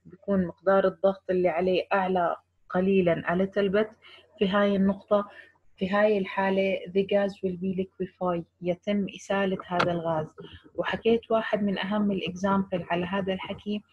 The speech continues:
كل ال-، ال-، الليكويفاي جازز اللي موجودة بالأسطوانات بالمستشفيات زي، آه، غاز الأكسجين وما إلى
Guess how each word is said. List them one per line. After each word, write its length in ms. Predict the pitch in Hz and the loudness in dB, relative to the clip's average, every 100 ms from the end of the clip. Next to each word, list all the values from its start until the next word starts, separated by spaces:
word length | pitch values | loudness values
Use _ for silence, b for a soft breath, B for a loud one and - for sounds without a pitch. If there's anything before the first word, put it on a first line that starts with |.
| b b _ - | b b _ 2
كل 460 | 240 240 247 240 - | 4 4 0 -4 -4
ال-، 480 | 190 196 196 185 180 | 0 2 2 2 2
ال-، 520 | 180 175 175 180 170 165 | 2 0 -2 -4 -4 -2
الليكويفاي 720 | 175 220 - 208 - 208 214 | 0 0 -2 -6 0 2 2
جازز 440 | 190 202 196 185 | 2 0 0 0
اللي 180 | 196 190 | 0 0
موجودة 480 | 185 185 185 202 196 | 0 0 0 2 0
بالأسطوانات 840 | 190 175 - _ 190 190 190 196 196 | 0 -6 -14 _ -4 -2 0 -2 -4
بالمستشفيات 840 | 175 180 - - 185 - 185 190 185 | -8 -8 -10 -14 -10 -4 0 0 0
زي، 280 | 185 196 202 B B B - | 0 0 -2 B B B -6
آه، 220 | 180 180 | -2 0
غاز 340 | 175 190 196 185 | 2 4 4 0
الأكسجين 640 | - 180 - 196 190 180 | -2 -4 -4 -2 -2 -2
وما 260 | 180 175 165 | -4 -4 -4
إلى 340 | 151 160 | -4 -4